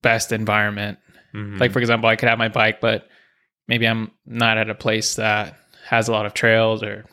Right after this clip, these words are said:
Speaker 1: places I like to cycle, but I have the discipline as, uh,
Speaker 2: Yeah.
Speaker 1: as a cyclist that I'm gonna get in my car and I'm gonna go drive somewhere
Speaker 2: Yeah, the
Speaker 1: and
Speaker 2: fact
Speaker 1: then
Speaker 2: that you're
Speaker 1: cycle
Speaker 2: like,
Speaker 1: from
Speaker 2: "I
Speaker 1: there.
Speaker 2: like cycling, so I'm gonna figure out how to get it."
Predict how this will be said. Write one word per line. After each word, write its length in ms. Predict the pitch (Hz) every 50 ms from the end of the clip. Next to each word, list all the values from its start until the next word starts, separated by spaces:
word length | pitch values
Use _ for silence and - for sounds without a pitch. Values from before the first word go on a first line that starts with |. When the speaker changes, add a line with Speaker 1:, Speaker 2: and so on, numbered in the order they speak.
| _
Speaker 1:
places 240 | - - 117 110 -
I 60 | 113
like 180 | 110 110 107 107
to 100 | - 113
cycle, 480 | - - 107 110 110 - 135 139 135 - - - - - - - _ -
but 140 | 131 120
I 80 | 120 117
have 160 | 120 120 113 113
the 60 | 113
discipline 500 | 110 117 110 - - - - 117 110 110
as, 240 | 107 107 110 113 - _ _ _ _ _ -
uh, 40 | 104
Speaker 2:
Yeah. 300 | 110 110 110 107 107 - -
Speaker 1:
as 200 | 123 117 110 -
a 100 | 117 107
cyclist 480 | - - 113 117 110 - 110 107 - -
that 100 | 104 107
I'm 80 | 110
gonna 120 | 113 110 110
get 120 | 113 113
in 60 | 110
my 100 | 113 113
car 220 | 110 - 110 110 110
and 100 | 104 104
I'm 60 | 107
gonna 80 | 107
go 80 | 104 107
drive 220 | 104 - 104 101 -
somewhere 280 | - 101 104 92 98 123
Speaker 2:
Yeah, 100 | 120 -
the 40 | -
Speaker 1:
and 80 | 117 117
Speaker 2:
fact 100 | 98 -
Speaker 1:
then 100 | 113 110
Speaker 2:
that 40 | 117
you're 80 | 107 98
Speaker 1:
cycle 140 | - 110 95
Speaker 2:
like, 180 | 92 90 87
Speaker 1:
from 80 | - -
Speaker 2:
"I 40 | 95
Speaker 1:
there. 60 | 95
Speaker 2:
like 140 | 95 95 92
cycling, 380 | - 98 95 90 - 95 92 87
so 80 | -
I'm 60 | 87
gonna 80 | 87 85
figure 280 | - - 92 87 87 85
out 100 | 82 80
how 80 | 82
to 80 | 76 76
get 180 | 67 64 -
it." 120 | - -